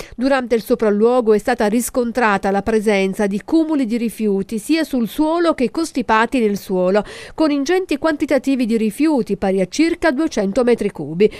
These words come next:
costituiti da terre e rocce da scavo, mattoni, materiale ferroso, plastica e così via. Lo smaltimento abusivo dei rifiuti ha modificato in modo permanente lo stato dei luoghi, con degrado dell'area protetta di notevole interesse paesaggistico ed ambientale,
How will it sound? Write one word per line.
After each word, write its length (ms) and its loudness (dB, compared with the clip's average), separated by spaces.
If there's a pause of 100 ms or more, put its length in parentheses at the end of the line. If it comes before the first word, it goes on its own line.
(140)
costituiti 640 0
da 160 2
terre 460 0
e 40 0
rocce 440 0
da 180 0
scavo, 520 0
mattoni, 500 2
materiale 480 0
ferroso, 560 -2
plastica 480 -2
e 80 -2
così 280 -2
via. 440 -10 (460)
Lo 160 2
smaltimento 560 0
abusivo 400 0
dei 140 2
rifiuti 420 0
ha 20 2
modificato 640 -2
in 100 0
modo 240 2
permanente 560 0
lo 100 0
stato 300 -4
dei 160 4
luoghi, 480 2
con 180 0
degrado 460 2
dell'area 380 2
protetta 500 0
di 100 4
notevole 460 2
interesse 540 -2
paesaggistico 720 0
ed 100 4
ambientale, 760 -2